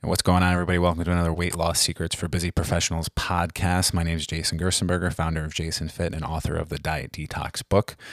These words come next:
In this episode, we're gonna discuss the fourth core belief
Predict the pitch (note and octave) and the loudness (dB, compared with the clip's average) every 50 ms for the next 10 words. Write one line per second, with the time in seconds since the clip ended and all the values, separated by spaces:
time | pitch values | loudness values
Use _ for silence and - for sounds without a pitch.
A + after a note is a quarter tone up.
0 | - - - - - - - _ _ F#2 F#2 G2+ G#2 G#2+ G#2+ F#2+ G2 - G#2 F#2 | -18 -18 -20 -20 -20 -20 -20 _ _ 0 2 2 4 4 4 4 6 4 4 4
1 | F#2 F2+ F2 F2 E2+ - - - F2+ F2 - - - F2 F2 - - - - A2 | 4 2 2 2 2 0 0 0 0 0 0 -2 -4 -4 -6 -6 -6 -4 2 4
2 | G#2 G#2+ A2+ A2+ - - - - - - F#2+ F#2 F#2 E2 - E2+ E2+ F2 E2 E2 | 6 6 6 4 2 -4 -8 -8 -2 0 2 2 2 0 0 -2 -2 -2 -4 -4
3 | D#2+ - - - - | -4 -6 -8 -12 -14